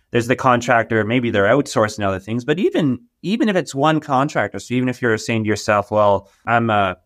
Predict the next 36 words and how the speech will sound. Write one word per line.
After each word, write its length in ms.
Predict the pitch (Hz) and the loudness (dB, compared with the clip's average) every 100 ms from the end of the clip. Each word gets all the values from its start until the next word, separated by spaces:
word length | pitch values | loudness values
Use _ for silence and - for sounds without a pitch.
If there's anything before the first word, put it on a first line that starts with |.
| _ | _
you 60 | 139 | -2
know, 80 | 104 | 0
one-man 440 | 127 127 120 113 | 2 0 0 -2
shop, 360 | - 143 127 110 | 0 2 2 0
I 60 | |
don't 200 | 107 110 | -2 -2
need 200 | 107 113 | -2 -6
to 40 | - | -6
be 120 | 104 | -8
calling 320 | 98 110 104 | -4 -2 -2
other 140 | 95 92 | -2 -4
people, 240 | - 101 | -4 -2
there's 120 | 98 | -2
a 60 | 101 | -2
lot 260 | 110 123 117 | 0 0 0
that 100 | 104 | -6
I 100 | 92 | -8
can 200 | 92 92 | -12 -4
do." 380 | 135 110 98 101 _ _ _ _ | -2 -2 -4 -10 _ _ _ _
Well, 80 | 131 | -2
maybe 200 | 147 147 | -2 0
you're 140 | 151 | 0
that 160 | 127 110 | 0 0
general 440 | 117 165 190 139 | 0 0 2 -2
contractor, 720 | - 101 92 - 95 - - | -2 -4 -4 -6 -12 -14 -12
but 160 | 127 165 | -4 0
even 200 | 180 170 | 2 2
if 120 | 156 | -2
the 80 | 135 | -2
general 340 | 123 143 151 | -2 0 0
contractor 760 | 123 _ 127 123 - 104 110 101 | -2 _ -6 -6 -4 -6 -6 -10
shows 300 | - 117 107 | -4 -2 0
up 160 | 117 - | -2 -2
to 80 | 98 | -10
your 100 | 101 | -4
house, 460 | 156 113 127 - | 0 0 -4 -12